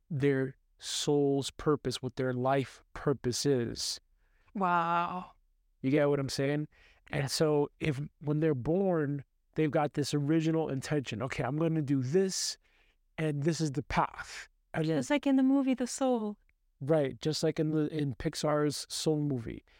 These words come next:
Speaker 1: And then somewhere along the journey, the soul, the consciousness, right? Because that may be another term for the word soul, the consciousness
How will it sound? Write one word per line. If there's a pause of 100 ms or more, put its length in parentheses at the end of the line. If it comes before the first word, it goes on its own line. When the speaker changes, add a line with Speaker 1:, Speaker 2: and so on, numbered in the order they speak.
(320)
Speaker 1:
And
then
somewhere
along
the
journey,
the
soul, (520)
the
consciousness, (500)
right?
Because
that
may
be
another (460)
term
for
the
word
soul,
the
consciousness